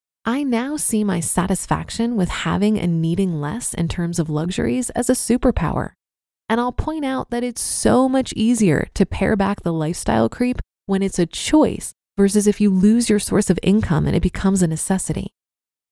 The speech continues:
There's a sense of freedom and confidence that comes from a minimalist lifestyle. I feel ready for whatever life throws at me. And that will do it for another edition of Optimal Finance Daily. Thank you for listening, and I'll be back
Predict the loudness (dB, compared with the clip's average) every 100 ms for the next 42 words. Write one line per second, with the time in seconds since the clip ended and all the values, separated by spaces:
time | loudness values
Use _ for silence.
0 | _ -2 2 0 0 -2 -2 -6 -6 -2
1 | 0 2 0 0 -2 -4 -4 -2 0 0
2 | -4 -2 -2 -2 -6 -4 -6 -2 2 4
3 | 4 4 4 2 2 0 -2 -2 -4 -6
4 | -6 -12 _ _ _ _ _ -4 2 2
5 | 4 2 0 -2 -2 0 2 2 4 4
6 | 2 0 2 2 4 2 2 -2 -4 -10
7 | _ _ _ _ _ _ _ _ _ _
8 | 2 4 4 4 0 0 2 2 2 0
9 | 2 4 6 6 4 4 0 0 0 2
10 | 2 2 2 2 2 2 2 0 4 4
11 | 4 2 0 -6 _ _ 0 0 0 0
12 | 2 2 0 0 0 0 -4 -6 -4 0
13 | 2 2 0